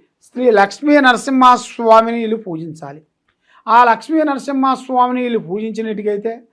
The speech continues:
అష్టకష్ట దరిద్ర దోష నివారణ అనేది వెళ్ళిపోతుంది. మరి ముఖ్యంగా వీళ్ళు చేయాల్సింది శ్రీ వారాహిని మాత. ఆ అమ్మవారిని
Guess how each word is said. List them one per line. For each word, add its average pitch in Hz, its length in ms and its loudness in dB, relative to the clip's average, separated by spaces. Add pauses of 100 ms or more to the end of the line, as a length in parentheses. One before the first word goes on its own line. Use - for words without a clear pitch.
(360)
అష్టకష్ట 240 580 -4
దరిద్ర 254 420 0
దోష 254 280 0
నివారణ 247 480 2
అనేది 226 300 -4
వెళ్ళిపోతుంది. 202 720 -6 (400)
మరి 254 640 0 (220)
ముఖ్యంగా 254 720 2 (380)
వీళ్ళు 262 200 -4
చేయాల్సింది 277 720 2
శ్రీ 269 260 -6
వారాహిని 269 800 4
మాత. 196 300 -2 (720)
ఆ 226 80 6 (100)
అమ్మవారిని 269 840 2